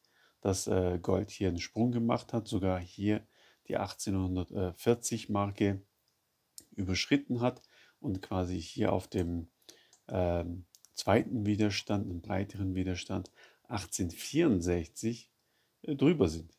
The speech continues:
Das heißt, wir sind in einer kleinen Konsolidierungsphase von Gold und, ähm,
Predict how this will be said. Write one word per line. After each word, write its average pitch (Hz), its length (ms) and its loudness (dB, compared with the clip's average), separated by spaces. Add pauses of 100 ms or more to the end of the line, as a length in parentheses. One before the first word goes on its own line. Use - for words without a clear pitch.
(140)
Das 98 220 -4
heißt, 110 580 0 (560)
wir 107 120 2
sind 110 180 0
in 104 140 4
einer 92 200 2
kleinen 92 380 0
Konsolidierungsphase 127 1400 -2 (1400)
von 90 240 2
Gold - 500 0 (640)
und, 92 480 -6
ähm, 92 460 -2